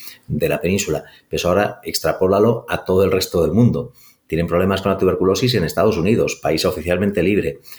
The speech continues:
Tienen muchísimos problemas con ella, lo que pasa es que tienen problemas mucho mayores y entonces no les preocupa tanto en África. Eh, lo mismo pasa en Asia, lo mismo pasa en, en,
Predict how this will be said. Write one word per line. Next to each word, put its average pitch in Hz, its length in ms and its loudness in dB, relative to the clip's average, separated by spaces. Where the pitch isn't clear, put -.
Tienen 92 320 2
muchísimos 90 720 0
problemas 90 380 0
con 95 220 0
ella, 120 180 2
lo 110 100 0
que 82 60 0
pasa 85 120 0
es - 40 -4
que - 80 -4
tienen 87 160 -2
problemas 85 320 2
mucho 82 240 -2
mayores 90 380 2
y - 20 0
entonces 78 220 -2
no 90 80 0
les 80 80 -2
preocupa 90 320 -2
tanto 95 340 -2
en 80 200 -4
África. 80 440 -4
Eh, 85 240 0
lo 85 160 2
mismo 87 240 0
pasa 101 200 -2
en 101 100 2
Asia, 104 320 0
lo 71 100 -4
mismo 82 280 -4
pasa 120 360 0
en, 82 260 -6
en, 78 300 -4